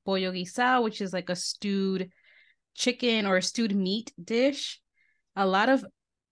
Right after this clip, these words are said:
peppers, <laughs> onions, um, cilantro, all of that goes in there. So just add some more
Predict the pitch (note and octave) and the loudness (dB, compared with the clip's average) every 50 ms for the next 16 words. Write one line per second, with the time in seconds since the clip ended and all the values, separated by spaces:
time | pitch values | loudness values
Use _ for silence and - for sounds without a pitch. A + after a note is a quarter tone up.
0 | _ - - G#3+ G3+ - - - G#3 G3+ G3+ G3+ G3 - - G#3 G3+ G3+ G#3+ A#3 | _ -6 -4 -4 -2 -2 0 0 2 4 2 2 0 -2 -2 0 0 2 2 2
1 | A3+ A3 G#3 G#3+ G#3+ G#3+ G3+ - - _ _ _ _ _ - - F#3+ F3 F3 E3 | 2 2 2 0 -2 -2 -4 -8 -16 _ _ _ _ _ -6 -4 -2 0 0 0
2 | D#3+ E3+ F3 - G3+ F3+ F#3+ F3+ F#3 G3 G3 - G3 G3+ G3+ F#3+ F#3 G3 G#3 G3+ | -2 -4 -6 -6 -6 -2 0 0 0 0 0 0 0 2 4 4 4 4 2 2
3 | F#3+ G3+ F#3+ F#3+ F#3+ G3 F#3 F3+ F3+ F3 F#3 F#3 G3+ A3+ B3 C4+ C4+ C4+ C#4 B3+ | 2 0 0 0 0 0 0 0 0 -2 -4 -2 0 2 2 2 2 2 0 0
4 | A3+ C4+ C4+ - - - - G3 G3+ G3 G#3+ G#3 - - C4+ C4 B3+ A#3+ A#3 A3+ | 2 2 0 0 -2 -10 -6 -2 -2 -2 -2 -4 -2 0 2 4 4 4 4 2
5 | A3 G#3+ A3 A#3+ C#4 E4 | 2 2 2 2 2 0